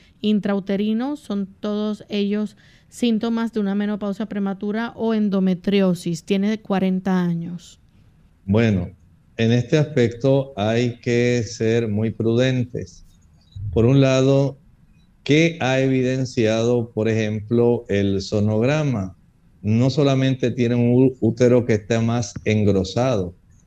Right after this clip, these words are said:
Speaker 2: también habría que saber si hay algún tipo de formaciones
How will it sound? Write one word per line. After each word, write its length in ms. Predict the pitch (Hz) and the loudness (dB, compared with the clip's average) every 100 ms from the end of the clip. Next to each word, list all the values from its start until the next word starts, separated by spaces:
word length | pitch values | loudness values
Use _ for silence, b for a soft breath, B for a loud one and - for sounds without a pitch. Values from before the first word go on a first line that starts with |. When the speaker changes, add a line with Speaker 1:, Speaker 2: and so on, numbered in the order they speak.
| _ _ _ | _ _ _
Speaker 2:
también 440 | 98 101 107 123 | 0 4 4 4
habría 380 | 127 113 117 120 | 4 4 4 4
que 120 | 117 | 2
saber 580 | 104 117 113 110 107 120 | 0 0 2 2 2 -2
si 500 | 104 - 131 147 151 - | -6 0 2 4 2 -4
hay 480 | 110 117 120 123 - | -2 0 2 0 -2
algún 400 | 98 101 104 107 | -4 -2 -2 0
tipo 420 | 113 107 113 117 | 0 0 2 2
de 680 | 107 107 107 107 104 101 98 | 4 4 4 4 2 0 -2
formaciones 720 | - 107 104 101 113 120 110 | -2 0 0 -2 -2 -2 -2